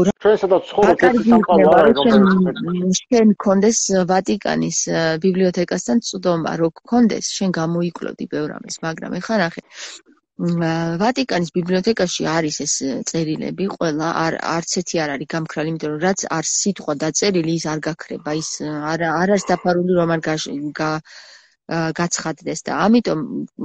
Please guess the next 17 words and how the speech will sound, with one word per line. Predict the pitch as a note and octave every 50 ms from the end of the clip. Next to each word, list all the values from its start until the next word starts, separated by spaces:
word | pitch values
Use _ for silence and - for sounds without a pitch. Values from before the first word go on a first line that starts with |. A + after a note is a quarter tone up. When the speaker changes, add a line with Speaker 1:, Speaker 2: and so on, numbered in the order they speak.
| D#3+ E3
Speaker 1:
ვატიკანის | D#3 F#3+ G#3 A3 - B3 - - D3+ F#3 F#3 F#3 F#3 - -
ეს, | E3+ E3+ - -
ე, | E3+ E3+ E3 E3 E3
გველი | D#3 - F#3 F#3 F#3 F#3
რო | F3+ F3+ F3
აზით | E3 D#3 D3 D3+ D3+ - _
თავზე, | - - E3+ D#3 D#3 D3 - C#3+ C3+ D#3 - _ _ _ _ _ _ _ _ _ _ _ -
ის | - - F3+
შექმნილი | - - F3+ E3 - E3+ E3+ E3 E3 E3
რო | D#3+ D#3
აქვთ | C#3+ D3 - _ _ _ - -
ატმოსფერო | - - - D#3+ E3 - - - - - -
ისეთი, | E3 E3 - - - - -
რომ | - D#3 D3+
გველის | - E3 E3 D#3+ D#3+ D3+ -
თავი, | - D#3 D#3 D#3+ D#3 D3 C3+ - - - - -
თავს | - - E3+ E3 E3 D#3+ -